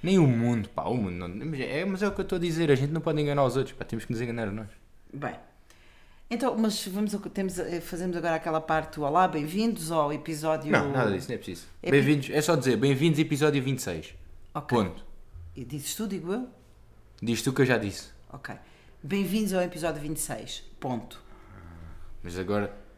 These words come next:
Speaker 1: pois agora vem para aqui os indignados dos podcasts, "Mas estão a dizer ponto, mas é ponto quê? Exclamação, parágrafo?" Não, pá. É ponto e vírgula.
Speaker 2: Ah, muito
Speaker 1: É
Speaker 2: bem.
Speaker 1: ponto e vírgula, com travessão e parágrafo.
Speaker 2: Connosco é assim.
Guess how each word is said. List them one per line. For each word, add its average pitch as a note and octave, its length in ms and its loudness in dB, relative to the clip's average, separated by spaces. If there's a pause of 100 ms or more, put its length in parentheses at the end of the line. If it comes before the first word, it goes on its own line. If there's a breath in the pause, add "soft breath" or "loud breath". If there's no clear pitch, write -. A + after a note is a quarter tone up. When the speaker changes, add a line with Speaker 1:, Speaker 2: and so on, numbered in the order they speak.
Speaker 1:
pois C3+ 160 2
agora A2 300 6
vem A2+ 160 0
para G#2+ 140 2
aqui A2+ 120 -2
os G#2 140 0
indignados A2 500 2
dos G2+ 140 -2
podcasts, A2+ 580 0
"Mas G#3+ 240 2
estão A#3+ 140 2
a A3+ 40 6
dizer G3 220 4
ponto, A3 300 4
mas G#3 120 4
é G#3+ 60 8
ponto G3 260 4
quê? D3+ 60 2
Exclamação, E3 680 4
parágrafo?" D#3 580 4 (580 soft breath)
Não, G3 400 2
pá. E2+ 480 -6 (140)
É D#3+ 80 -10
ponto D#3+ 360 -4
e C3+ 60 2
vírgula. G#2+ 520 -4 (240)
Speaker 2:
Ah, C3+ 440 -10
muito C#3+ 260 -10
Speaker 1:
É - 40 -6
Speaker 2:
bem. G#2+ 100 -6
Speaker 1:
ponto A#2+ 220 0
e A2 80 4
vírgula, A2+ 300 0
com A2+ 160 -2
travessão A#2+ 380 4
e A#2 60 2
parágrafo. G#2 680 -2 (300)
Speaker 2:
Connosco C#3+ 420 -8
é C#3+ 40 -10
assim. - 280 -12